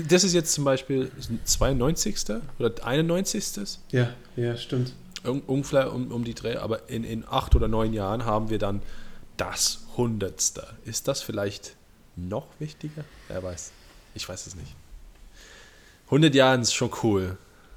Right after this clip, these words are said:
Speaker 2: Ich glaub, weil die Jahreszahlen neunzehnhundertdreiundzwanzig und zwanzig dreiundzwanzig
Speaker 1: Mhm.
Speaker 2: sich so wiederholt, ist das, glaub ich, ein bisschen ikonischer.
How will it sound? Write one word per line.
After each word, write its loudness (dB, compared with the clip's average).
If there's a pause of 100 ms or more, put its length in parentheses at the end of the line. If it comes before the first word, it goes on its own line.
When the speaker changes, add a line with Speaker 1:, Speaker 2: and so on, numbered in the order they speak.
(240)
Speaker 2:
Ich -8
glaub, 2
weil 4
die -2
Jahreszahlen 2
neunzehnhundertdreiundzwanzig 0
und 0
zwanzig 0
dreiundzwanzig -2
Speaker 1:
Mhm. -4
Speaker 2:
sich -2
so 0
wiederholt, 4
ist -4
das, -4
glaub 2
ich, 2
ein 2
bisschen -2
ikonischer. 2